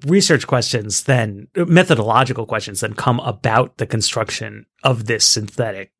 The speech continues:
Seattle, because to get the detailed wage and hour data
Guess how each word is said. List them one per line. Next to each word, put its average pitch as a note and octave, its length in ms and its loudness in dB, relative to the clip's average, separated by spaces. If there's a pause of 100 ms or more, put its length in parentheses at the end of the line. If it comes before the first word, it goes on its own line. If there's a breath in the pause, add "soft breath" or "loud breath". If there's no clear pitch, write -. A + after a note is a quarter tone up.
Seattle, - 680 0
because B2+ 400 0 (420 loud breath)
to E3 100 4
get F#3+ 440 2
the D3 160 2
detailed C3+ 680 2 (160)
wage B2 240 4
and A2+ 160 -6
hour C#3 500 2
data G2+ 520 -6